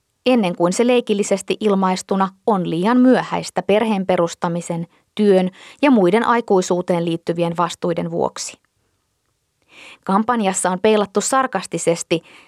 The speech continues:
ja leikkimielisesti nuorten mahdollisuuksia matkustaa, elää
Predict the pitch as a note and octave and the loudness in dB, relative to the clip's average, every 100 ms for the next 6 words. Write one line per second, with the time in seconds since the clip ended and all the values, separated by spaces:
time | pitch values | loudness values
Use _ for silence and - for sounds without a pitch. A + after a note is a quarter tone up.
0 | - F#3+ C4+ D4 G#3+ F#3 E3+ E3+ E3+ - | -2 2 2 0 -2 0 0 0 -2 -4
1 | - D#3+ _ G3+ A#3+ B3 F#3 F#3+ A#3 G#3 | -4 -6 _ 2 2 2 0 2 2 2
2 | D#3+ D#3+ E3+ - A3 G#3+ A#3+ - - - | 0 0 0 0 0 2 0 -2 -10 -10
3 | - - - _ _ _ - G#3+ B3 F#3+ | -6 -6 -6 _ _ _ 2 2 4 2
4 | F3+ | 0